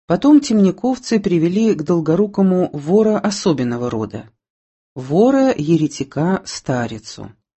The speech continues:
«Меня, — говорила вор-старица в расспросе, —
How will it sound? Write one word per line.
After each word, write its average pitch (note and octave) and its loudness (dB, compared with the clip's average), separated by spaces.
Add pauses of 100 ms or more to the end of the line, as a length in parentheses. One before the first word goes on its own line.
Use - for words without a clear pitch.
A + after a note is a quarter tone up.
(680)
«Меня, — D#3 2
говорила G3 4
вор-старица F#3 0
в E3+ 2
расспросе, — E3+ -2